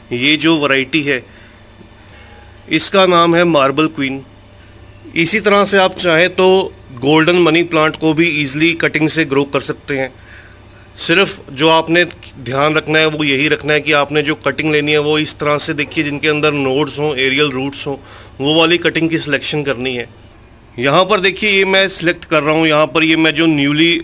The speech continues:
grown branch है अभी जो कुछ दिन पहले ही ग्रो हुई है, ये वाली cutting यहाँ पर select करते हैं। इसकी छोटी या बड़ी कोई भी size की आप cutting ले लीजिए, easily grow करेगी।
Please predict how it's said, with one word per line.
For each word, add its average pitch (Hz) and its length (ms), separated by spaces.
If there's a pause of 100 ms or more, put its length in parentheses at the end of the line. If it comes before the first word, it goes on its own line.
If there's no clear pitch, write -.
grown 139 440
branch 131 420
है 143 100
अभी 135 180
जो 139 120
कुछ 139 220
दिन 147 180
पहले 127 300
ही 147 60
ग्रो 131 240
हुई 123 260
है, - 380 (200)
ये 139 200
वाली 175 420 (200)
cutting 160 480
यहाँ 143 240
पर 156 180
select 143 300
करते 143 340
हैं। 143 100
इसकी 165 320
छोटी 160 480
या 156 80
बड़ी 143 240
कोई 143 260
भी 147 140
size 139 300
की 139 120
आप 135 220
cutting 131 240
ले 131 60
लीजिए, 131 400
easily 131 260
grow 123 180
करेगी। 113 460